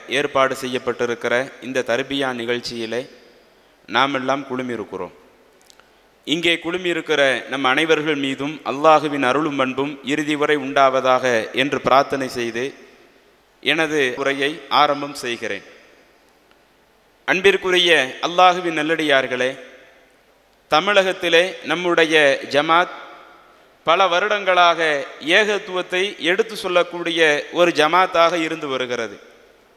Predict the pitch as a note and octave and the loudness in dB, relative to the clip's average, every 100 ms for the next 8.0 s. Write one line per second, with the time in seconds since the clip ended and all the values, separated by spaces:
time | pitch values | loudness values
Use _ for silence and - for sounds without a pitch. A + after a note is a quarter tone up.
0 | _ _ _ _ _ _ _ _ - D#3+ | _ _ _ _ _ _ _ _ -6 -4
1 | G#3+ G#3+ G#3 G3+ F#3+ F3 D#3+ - C#3 E3 | -2 -4 -2 0 2 0 -2 -8 -4 -2
2 | G#3+ A#3+ A#3+ A3+ G#3 G#3 F#3+ F#3 E3 - | 0 -2 -2 -10 -6 -4 2 2 2 -2
3 | D#3 A3+ B3+ A#3+ A3+ A3+ A3 G#3 G3 F#3 | -4 -2 0 -2 -6 0 4 4 2 0
4 | G#3+ G3 F3 F#3 G#3+ - - - _ _ | -2 -2 0 -2 -4 -12 -20 -20 _ _
5 | _ _ _ _ F3 A3 A3+ A3 A3+ A3 | _ _ _ _ 0 4 2 2 -2 -6
6 | A3 A3+ B3+ B3 A3+ A3+ A3 G#3+ G3 F3 | 0 0 2 -2 -2 -2 0 4 4 2
7 | - F#3 G3+ F#3+ G#3+ B3 A#3+ A3+ A3+ C4 | 0 0 0 -2 0 2 2 2 0 -2